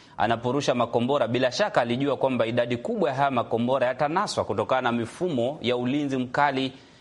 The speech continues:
ya Israel na Marekani pale ba-, katika bahari. Je,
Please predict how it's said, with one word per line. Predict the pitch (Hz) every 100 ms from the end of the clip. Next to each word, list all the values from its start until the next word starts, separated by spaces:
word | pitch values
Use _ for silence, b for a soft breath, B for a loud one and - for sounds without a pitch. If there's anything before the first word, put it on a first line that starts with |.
| B
ya | - 123 120 117
Israel | - 120 131 123 131 151 156
na | 120 123
Marekani | 117 123 - 139 139 131 127 -
pale | 139 135 131 127 131 -
ba-, | 95 110 107 110
katika | 110 113 113
bahari. | 113 151 196 92 - B B B B
Je, | 151 175 156 139